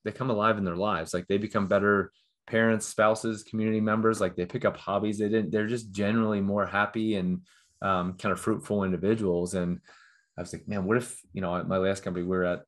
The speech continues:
twenty-five or thirty employees. Like, "Well, what if you could create, like, three thousand of those kind of jobs?" <laughs> Like, how much impact might you have? So,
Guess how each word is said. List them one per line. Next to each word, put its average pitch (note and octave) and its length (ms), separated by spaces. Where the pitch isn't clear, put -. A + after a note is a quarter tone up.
twenty-five G2 400
or F#2 80
thirty G2 280
employees. F#2 460
Like, E2 140
"Well, G#2+ 160
what G2+ 140
if A2+ 120
you A#2+ 60
could G#2 140
create, F#2 200
like, E2 200
three G2+ 180
thousand G2 360
of E2 80
those D#2 180
kind E2+ 160
of D2+ 80
jobs?" E2 340
<laughs> F#2+ 60
Like, - 180
how A#2+ 80
much A#2+ 180
impact A#2 420
might F2 140
you E2+ 100
have? F#2+ 280
So, F#2 400